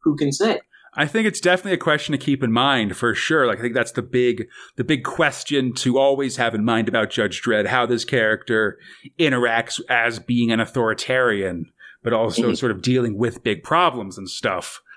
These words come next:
Speaker 2: And,
Speaker 1: Mm.
Speaker 2: and, that, and, and, and that's where I think a lot of, like, of the, of the, of,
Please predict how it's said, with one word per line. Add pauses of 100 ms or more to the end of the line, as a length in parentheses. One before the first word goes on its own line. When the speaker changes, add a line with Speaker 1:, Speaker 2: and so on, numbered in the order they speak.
(200)
Speaker 2:
And,
Speaker 1:
Mm. (180)
Speaker 2:
and,
that, (200)
and, (100)
and, (140)
and
that's
where
I
think
a
lot
of,
like,
of
the,
of
the,
of,